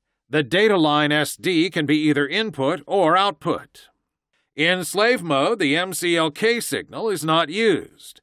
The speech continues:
In slave mode, the S A I receives the frame synchronization signal, or F S, and the bit clock, or S C K, from another device, external or internal. The data line S D can be either input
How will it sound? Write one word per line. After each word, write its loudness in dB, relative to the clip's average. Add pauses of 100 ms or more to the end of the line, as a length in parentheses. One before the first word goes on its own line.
(320)
In -4
slave 2
mode, 0
the 2
S -2
A 2
I 2
receives -2
the -6
frame -2
synchronization -2
signal, -8
or -2
F 0
S, 0 (260)
and -2
the 2
bit 2
clock, -2
or 0
S 0
C -2
K, -2
from -4
another 2
device, -2 (220)
external -2
or 0
internal. -4 (800)
The -2
data 2
line 2
S 0
D 0
can -2
be 2
either 0
input -4